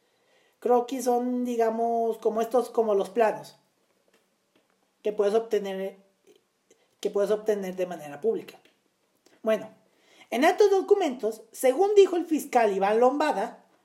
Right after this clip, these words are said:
Loma, Loma Ba-, Loma, Loma Banana, Loma Ban-, Loma Bana,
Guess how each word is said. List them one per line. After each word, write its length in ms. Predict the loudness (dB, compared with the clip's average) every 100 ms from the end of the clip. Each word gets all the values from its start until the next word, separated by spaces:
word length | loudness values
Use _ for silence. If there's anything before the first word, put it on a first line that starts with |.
| _
Loma, 440 | 0 2 0 -2 -6
Loma 320 | -4 -2 2
Ba-, 400 | 2 2 -2 -10
Loma, 480 | -6 -6 -6 -8 -6
Loma 500 | -4 -2 -2 -4 -6
Banana, 680 | -4 -2 0 0 -2 -6 -12 _ _ _ _ _ _ _ _ _ _ _
Loma 340 | -2 0 0 0
Ban-, 520 | 2 2 -2 -8 -12 -6
Loma 300 | -4 -4 0
Bana, 520 | 2 2 -4 -10